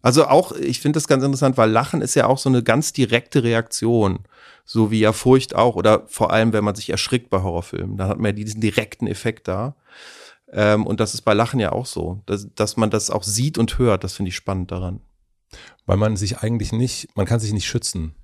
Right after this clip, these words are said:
Speaker 1: Genau.
Speaker 2: Man kann
Speaker 1: Ja,
Speaker 2: nicht, man kann
Speaker 1: genau.
Speaker 2: nicht, äh, man, man verliert das Popcorn,
Speaker 1: Genau.
Speaker 2: ähm, im Lachen oder auch im Fürchten.
Speaker 1: Ja, ja, genau, genau.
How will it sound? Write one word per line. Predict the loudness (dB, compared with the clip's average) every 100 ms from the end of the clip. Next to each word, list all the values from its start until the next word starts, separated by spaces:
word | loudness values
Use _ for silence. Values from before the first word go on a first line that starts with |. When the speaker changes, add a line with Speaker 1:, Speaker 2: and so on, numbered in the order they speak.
| _ _
Speaker 1:
Genau. | 4 4 2 -4
Speaker 2:
Man | -6 -2
kann | 0
Speaker 1:
Ja, | 0
Speaker 2:
nicht, | 0 -4
man | 0
kann | 0
Speaker 1:
genau. | -2
Speaker 2:
nicht, | -6 -8 -4
äh, | -2 -2
man, | -2
man | -2 -4
verliert | 0 2 2
das | 0 0
Popcorn, | 0 2 4 4 2 -4 -2 4
Speaker 1:
Genau. | 6 6 2
Speaker 2:
ähm, | 0 2 2 0 -2 -6 -4
im | 2 4
Lachen | 2 0 -4
oder | -2 0
auch | -2 -4
im | -8
Fürchten. | -8 -8 -8 -10 -2
Speaker 1:
Ja, | 4 6
ja, | 4
genau, | 0 -4 -8
genau. | -8 -12 -14